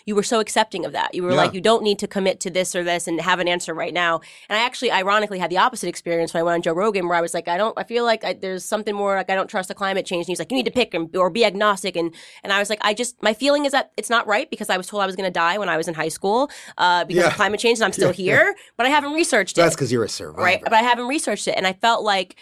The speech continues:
Speaker 1: he wanted me to pick one camp or the other. And so what I've tried to do, even in being a conservative, is, is be more open. And especially on the pro-choice stuff, because I say to people,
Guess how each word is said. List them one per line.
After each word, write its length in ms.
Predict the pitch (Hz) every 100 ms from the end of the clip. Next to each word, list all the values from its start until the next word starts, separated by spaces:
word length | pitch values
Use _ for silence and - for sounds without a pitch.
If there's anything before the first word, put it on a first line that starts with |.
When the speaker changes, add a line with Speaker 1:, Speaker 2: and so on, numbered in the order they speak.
| - -
Speaker 1:
he 120 | 233
wanted 260 | 202 196 190
me 60 |
to 60 | 180
pick 220 | 202 190
one 220 | 175 175
camp 220 | 180 175 175
or 80 |
the 160 | 165 175
other. 200 | 214 180
And 160 | 151 180
so 80 | 190
what 100 | 226
I've 120 | 311
tried 140 | 381
to 80 | 226
do, 320 | 190 196 180 - - 214
even 240 | 254 254
in 100 | 202
being 140 | 190 190
a 40 |
conservative, 560 | 180 175 214 208 160 156
is, 100 | 160 -
is 140 | 175
be 220 | 196 277
more 160 | 277 190 151
open. 360 | 165 - - - - -
And 80 | 190
especially 520 | - 294 359 311 226
on 80 | 180
the 60 |
pro-choice 440 | 170 170 165 233 311
stuff, 240 | - -
because 160 | 180 196
I 100 | 202
say 240 | 208 269
to 60 | 311
people, 440 | 208 170 170 170